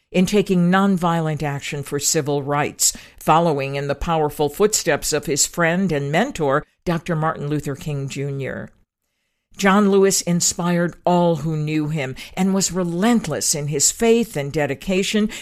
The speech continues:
to equal rights for all people and protecting and defending the Constitution of the United States of America. He was a true believer in democracy, equality, and the power of love.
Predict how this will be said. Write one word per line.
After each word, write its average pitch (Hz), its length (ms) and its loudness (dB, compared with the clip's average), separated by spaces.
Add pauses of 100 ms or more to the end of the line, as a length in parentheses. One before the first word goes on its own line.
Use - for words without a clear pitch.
to 240 220 -2
equal 269 360 2
rights 208 320 2
for 202 240 -4
all 196 220 0
people 240 640 -4 (280)
and 190 160 4
protecting 220 720 -4 (180)
and 185 160 6
defending 214 600 2
the 151 100 -2
Constitution 185 880 -2
of 143 140 -4
the 160 80 0
United 170 440 0
States 175 400 -2
of 151 100 -4
America. 147 760 -4 (460)
He 247 100 -2
was 220 180 4
a 170 80 2
true - 480 -2
believer 156 600 0
in 139 160 -4
democracy, 190 960 0 (220)
equality, 190 880 0 (240)
and 156 140 0
the 151 80 0
power 190 540 -2
of 190 100 -6
love. 139 560 -6